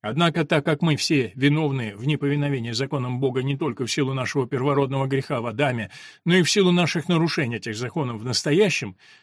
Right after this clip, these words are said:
то необходимым условием нашего спасения является не только повиновение на весь остаток нашей жизни, но и отпущение грехов за прошлое.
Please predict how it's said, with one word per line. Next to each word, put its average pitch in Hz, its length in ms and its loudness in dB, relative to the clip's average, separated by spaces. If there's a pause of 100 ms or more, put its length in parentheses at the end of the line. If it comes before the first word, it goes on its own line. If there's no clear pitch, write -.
(160)
то 214 100 4
необходимым 214 580 6
условием 156 480 6
нашего 147 260 0
спасения 170 540 0
является 160 380 0
не 160 140 4
только 185 380 2
повиновение 143 840 4
на 110 140 -4
весь 123 220 -4
остаток 123 420 -8
нашей 127 320 -4
жизни, 233 380 0
но 202 180 2
и 180 40 2
отпущение 196 600 0
грехов 147 420 -2
за 139 140 0
прошлое. 117 540 -10